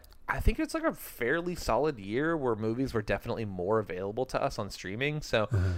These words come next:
Speaker 1: if you really went out of your way to watch the movies that you think, thought might be good, you could put together a very solid top ten like I did.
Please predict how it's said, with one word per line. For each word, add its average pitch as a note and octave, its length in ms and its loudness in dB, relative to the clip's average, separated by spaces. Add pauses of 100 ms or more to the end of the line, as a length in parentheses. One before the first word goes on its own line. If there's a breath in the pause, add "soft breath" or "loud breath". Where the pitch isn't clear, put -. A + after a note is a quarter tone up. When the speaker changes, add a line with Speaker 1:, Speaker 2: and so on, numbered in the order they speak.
(120 loud breath)
Speaker 1:
if - 120 -4
you D3+ 120 6
really E3 240 6
went C#3 180 4
out D3 80 6
of C3+ 140 4
your G#2 160 6
way A#2 160 8
to - 160 0
watch F#2 520 2
the A2 80 -4
movies G2+ 380 -4
that G#2+ 120 -2
you F#2+ 80 -8
think, - 300 -8
thought G2+ 200 -4
might F#2 140 -4
be F#2 100 -10
good, G#2 240 -2
you C3 80 -4
could C#4 140 -6
put C4+ 120 2
together F#3 300 0
a - 20 2
very E3 180 0
solid D#3 360 2
top - 220 -6
ten F#2 180 -6
like F2 180 -6
I F2 120 -4
did. E2 240 -8